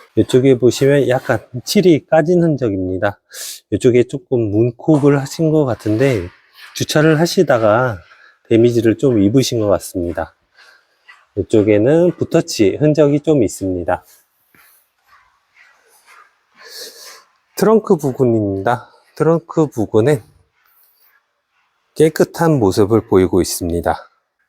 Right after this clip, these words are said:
쭉 이어가 보겠습니다. 사선에서 본 모습입니다. 깔끔한 모습을 보이고 있고요. 문콕 단차는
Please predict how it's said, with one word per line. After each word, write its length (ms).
쭉 400
이어가 400
보겠습니다. 840
사선에서 600
본 220
모습입니다. 840
깔끔한 600
모습을 480
보이고 360
있고요. 540
문콕 460
단차는 680